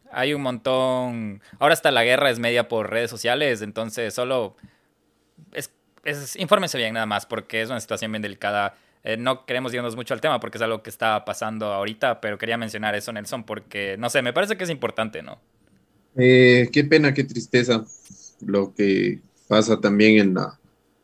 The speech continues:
Speaker 2: en la humanidad. Eh,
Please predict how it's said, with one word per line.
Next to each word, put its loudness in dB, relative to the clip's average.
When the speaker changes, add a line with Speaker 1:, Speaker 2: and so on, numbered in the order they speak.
Speaker 2:
en 4
la 4
humanidad. 6
Eh, 4